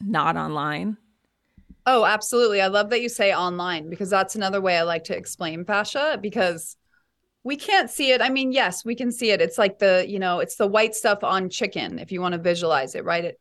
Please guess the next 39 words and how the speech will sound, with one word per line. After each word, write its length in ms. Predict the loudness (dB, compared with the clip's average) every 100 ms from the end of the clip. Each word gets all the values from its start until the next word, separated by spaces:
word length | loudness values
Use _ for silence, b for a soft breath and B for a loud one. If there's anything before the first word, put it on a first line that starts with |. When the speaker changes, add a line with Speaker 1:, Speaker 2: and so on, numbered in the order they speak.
| _ -4
Speaker 2:
and 160 | 0
you 100 | 0
can 140 | 2 2
look 160 | 2
at 140 | 2 2
it 100 | 2
under 220 | 2 0
a 60 |
microscope, 560 | 2 -2 -2 0 2 2
or 60 | -2
you 100 | -4
can 140 | -2
look 160 | 0 2
at 120 | 2
it 80 | 2
with 100 | -2
certain 340 | -2 -2 -2 -2
new 200 | -4 -4
cameras 580 | -2 0 0 -2 -2
that 120 | -6 -4
they 120 | -2
have 180 | 0 0
now 260 | -2 -2
in 60 | -4
technology. 600 | -8 -6 -4 -4 -6 -10
You 100 | -10
can 140 | -10
see 240 | -8 -2 -2
it 80 | -2
under 240 | -4 -4
the 100 | -6
skin 380 | -8 -4 -4 -4
in 100 | -4
a 40 |
living 360 | -4 -2 -2 0
body, 320 | 0 0 -4
which 200 | -10 -10
is 220 | -10 -10
exciting. 560 | -10 -6 -2 -2 -4